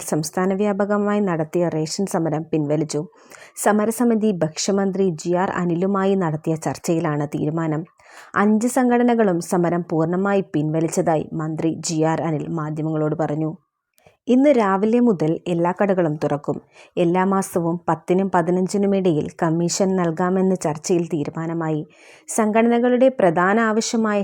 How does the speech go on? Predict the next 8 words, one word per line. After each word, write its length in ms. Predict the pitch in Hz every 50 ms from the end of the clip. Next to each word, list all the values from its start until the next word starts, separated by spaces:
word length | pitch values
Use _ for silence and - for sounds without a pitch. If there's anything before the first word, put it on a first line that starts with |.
| - -
ശമ്പള 300 | 196 170 165 170 180 185 196 196
പരിഷ്കരണവുമായി 840 | 196 202 - - - - 214 202 214 214 214 220 220 226 214 214 190 160 165
ബന്ധപ്പെട്ട് 580 | 160 165 156 175 180 - 180 165 156 - 147 156 151 - - - - _ - 175 170
മാർച്ചിൽ 420 | 165 165 165 180 - - 180 175 175 - -
ചർച്ചകൾ 420 | 170 160 160 - - 180 185 185 - - - 135
ആരംഭിക്കാനും 640 | 143 156 165 165 160 160 156 - 170 160 165 160 160 156 151
ധാരണയായി. 560 | 156 160 165 156 160 160 160 156 156 160 170 - _ _ _ _ _ _ _ _ _ _ _ _ _ _ _ _ - -
ശമ്പള 360 | - 247 233 233 240 247 277